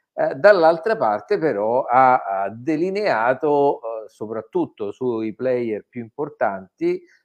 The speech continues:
eh, un calo della percezione del servizio offerto da parte del, delle strutture ricettive.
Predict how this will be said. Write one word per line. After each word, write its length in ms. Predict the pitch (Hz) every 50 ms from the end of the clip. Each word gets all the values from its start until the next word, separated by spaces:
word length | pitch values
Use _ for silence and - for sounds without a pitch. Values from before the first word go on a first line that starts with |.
| _ _
eh, 240 | - - 131 135 -
un 280 | 190 180 196 208 185 -
calo 640 | - - 135 123 113 110 113 120 127 131 139 139 135
della 340 | 117 117 123 127 123 117 107
percezione 1040 | - 123 123 - - - 170 160 - - - 139 135 120 120 120 120 123 123 123 117
del 160 | 110 107 101
servizio 640 | - - 151 131 113 113 117 113 - - - 165
offerto 500 | 156 - _ - 98 95 92 - _ 117
da 120 | 110 113 107
parte 500 | - 92 90 92 - _ _ 104 101 95
del, 500 | 92 98 98 95 95 98 92 90 92 92 87
delle 500 | 87 98 92 92 90 90 90 90 87 85
strutture 480 | - _ 101 92 _ _ 101 90 92 90
ricettive. 720 | 87 82 - - 85 _ _ - 85 78 78 80 82